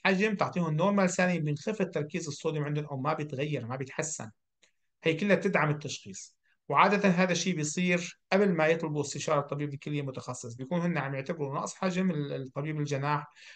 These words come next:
بيعطي سيرومات، وبالتالي بينقص تركيز الصوديوم، فبي-، بينتبه إنه لا يكون في عنده سيادش مثلا. فلما بيجي أنا بشوف المريض،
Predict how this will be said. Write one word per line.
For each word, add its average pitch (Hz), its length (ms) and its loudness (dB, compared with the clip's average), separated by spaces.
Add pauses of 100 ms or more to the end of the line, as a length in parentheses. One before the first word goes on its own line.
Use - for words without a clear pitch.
(140)
بيعطي 202 400 4
سيرومات، 160 640 4
وبالتالي 147 280 2
بينقص 175 380 -2
تركيز 160 300 -2
الصوديوم، 147 480 -2
فبي-، 123 760 -8 (360)
بينتبه 160 480 2
إنه 143 140 -6
لا 143 100 2
يكون 147 180 -2
في 151 100 -6
عنده 147 160 -2
سيادش 143 500 -2
مثلا. 139 360 -6 (400)
فلما 147 240 2
بيجي 196 280 2
أنا 175 100 2
بشوف 175 280 -2
المريض، 147 420 0